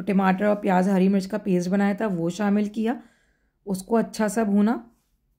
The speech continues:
अब ये हरी मिर्च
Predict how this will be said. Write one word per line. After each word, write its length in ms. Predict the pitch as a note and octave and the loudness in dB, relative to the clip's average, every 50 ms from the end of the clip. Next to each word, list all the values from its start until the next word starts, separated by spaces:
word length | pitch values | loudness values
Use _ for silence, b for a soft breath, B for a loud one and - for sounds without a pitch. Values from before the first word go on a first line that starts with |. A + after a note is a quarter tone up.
| _ _ _ _ _ _ _ _ _ _ _ _ _ _ _ _ _ _ _ _ _ _ _ _ _ _ _ _ _ _ _ _ _ _ _ _ _ _ _ _ _ _ _ _ _ _ _ _ _ _ _ _ _ _ _ _ _ _ _ _ _ _ _ _ _ _ _ _ _ _ _ - | _ _ _ _ _ _ _ _ _ _ _ _ _ _ _ _ _ _ _ _ _ _ _ _ _ _ _ _ _ _ _ _ _ _ _ _ _ _ _ _ _ _ _ _ _ _ _ _ _ _ _ _ _ _ _ _ _ _ _ _ _ _ _ _ _ _ _ _ _ _ _ -6
अब 140 | F#3+ F3+ F3+ | -4 0 2
ये 100 | G3 F#3+ | 2 2
हरी 240 | F#3 G3 F#3+ G#3 | 2 2 2 2
मिर्च 320 | G#3 G#3 A3 G#3 G3+ - | 0 0 -2 -4 -8 -12